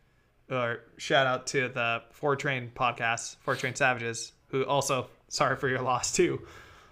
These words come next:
But they're like, "Oh, you guys are like the, the Tampa of the West." I'm like, "No, Tampa's really smart with it." They're really, it seems like they're way ahead of it. And it's kind of what the A's were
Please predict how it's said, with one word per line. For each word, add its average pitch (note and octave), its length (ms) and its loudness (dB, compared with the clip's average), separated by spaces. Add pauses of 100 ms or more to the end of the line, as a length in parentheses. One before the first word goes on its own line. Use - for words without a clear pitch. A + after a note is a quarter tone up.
(180)
But C#3+ 180 2
they're C#3+ 120 6
like, C#3+ 180 2
"Oh, F3 140 8
you D#3 180 4
guys E3+ 280 8
are D#3 80 2
like C3+ 280 2
the, A#2 260 -2 (140)
the B2 60 -12
Tampa D#3+ 420 2
of B2 100 -4
the A#2 260 -6
West." C3+ 360 0
I'm B2+ 40 -12
like, A#2+ 140 -16
"No, F3 300 -12
Tampa's A3 680 -8 (1200)
really G3 260 2
smart E3+ 360 4
with C3+ 160 -6
it." A#2 200 -4 (400)
They're D#3+ 80 6
really, G3 380 4
it F3+ 200 0
seems A3+ 120 -4
like G#3 140 -2
they're F3 100 -2
way D3+ 240 0
ahead C#3 200 0
of C3+ 100 -4
it. D3+ 160 0 (1300)
And C3+ 280 -2
it's C#3+ 120 0
kind F#3+ 200 6
of E3 120 2
what D#3+ 200 2
the - 160 0
A's C#3+ 300 2
were B2 280 -4